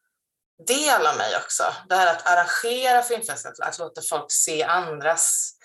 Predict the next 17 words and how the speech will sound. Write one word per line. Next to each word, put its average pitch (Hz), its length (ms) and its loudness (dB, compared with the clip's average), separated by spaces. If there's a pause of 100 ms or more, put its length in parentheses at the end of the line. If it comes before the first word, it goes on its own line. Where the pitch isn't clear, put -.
(480)
filmer 120 640 -4
och 78 80 -2
att - 180 -8
liksom 156 460 -2
upptäcka 196 760 -2
andra. 117 160 -2
Och 180 120 -2
sen 175 220 4
det 143 100 -6
konstnärliga. 165 760 -2
Jag 156 240 0
känner, 160 240 -6
jag 156 80 -2
är 170 80 -6
också 156 200 -10
konstnär, 156 520 -2
utbildad 131 540 -6